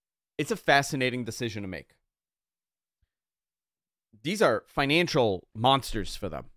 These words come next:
these pay-per-views. You know, fifty bucks at a hundred thousand buys, that's a lot of money every month. Obviously, you're doing a rev split with your partners. Maybe it's a sixty forty, maybe it's a fifty fifty, but it's still a lot of money.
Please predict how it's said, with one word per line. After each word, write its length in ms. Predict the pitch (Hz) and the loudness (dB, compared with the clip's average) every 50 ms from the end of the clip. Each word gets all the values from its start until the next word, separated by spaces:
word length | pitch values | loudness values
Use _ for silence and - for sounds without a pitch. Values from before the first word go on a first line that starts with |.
| _ - | _ -12
these 140 | - 110 - | -12 -10 -6
pay-per-views. 580 | - 110 92 87 - 80 69 67 64 - - _ _ _ _ - | -4 -6 -6 -6 -8 -10 -12 -12 -16 -18 -20 _ _ _ _ -10
You 60 | 175 175 | -4 -4
know, 40 | |
fifty 280 | 143 - 160 151 - 165 | -2 -2 -2 0 0 -2
bucks 280 | 135 160 165 160 - - | 2 4 2 2 4 2
at 80 | 143 131 | 2 2
a 60 | 127 | 2
hundred 300 | 113 147 143 135 135 - | 2 0 -2 -2 -2 2
thousand 340 | 139 135 135 135 127 139 110 | 4 4 4 4 2 2 2
buys, 480 | 131 151 208 160 117 95 95 - - - | 4 6 6 6 4 0 -2 -6 -10 -12
that's 160 | - - - | -12 -6 -4
a 40 | 151 | 0
lot 180 | 135 127 131 131 | 2 2 2 2
of 60 | 135 | 2
money 300 | 143 165 170 117 82 - _ - | 0 2 0 0 -2 -6 _ -2
every 200 | - 117 107 107 | -2 0 0 0
month. 300 | 95 87 76 71 - - _ _ _ _ - | -2 -4 -6 -8 -12 -18 _ _ _ _ -4
Obviously, 280 | - 120 117 117 120 120 | -4 -2 -2 -2 -6 -6
you're 80 | 107 95 | -4 -4
doing 220 | 117 113 104 90 | -4 -4 -4 -6
a 40 | 87 | -4
rev 220 | 90 107 120 - | -2 -2 -2 -2
split 340 | - - - 120 120 - _ - | -4 -6 -2 0 0 0 _ -8
with 140 | - 85 85 | -12 -12 -10
your 240 | 85 76 71 71 - _ _ _ _ _ _ _ - | -10 -12 -12 -14 -16 _ _ _ _ _ _ _ -2
partners. 520 | 107 107 - 117 113 113 110 113 - - _ _ _ _ _ _ - | -2 -2 0 0 -2 -2 -2 -4 -10 -16 _ _ _ _ _ _ -10
Maybe 220 | 98 98 101 101 101 | -6 -6 -4 -4 -6
it's 100 | 90 - | -8 -8
a 60 | 90 | -12
sixty 260 | - - 98 _ - 80 | -12 -12 -14 _ -16 -14
forty, 360 | - - 127 135 127 127 120 | -6 -2 0 2 2 2 2
maybe 200 | 110 98 90 92 | 0 0 -2 -4
it's 100 | - - | -8 -10
a 40 | - | -10
fifty 280 | - 110 98 - 92 90 | -8 -8 -8 -8 -8 -4
fifty, 280 | - 127 127 - 127 | 0 0 0 0 -2
but 140 | 113 110 101 | -6 -4 -6
it's 80 | 104 - | -4 0
still 120 | 160 151 | 0 2
a 20 | |
lot 220 | 127 113 117 117 113 | 4 6 6 6 6
of 60 | 120 | 6
money. 280 | 131 135 117 85 - | 6 4 4 4 -2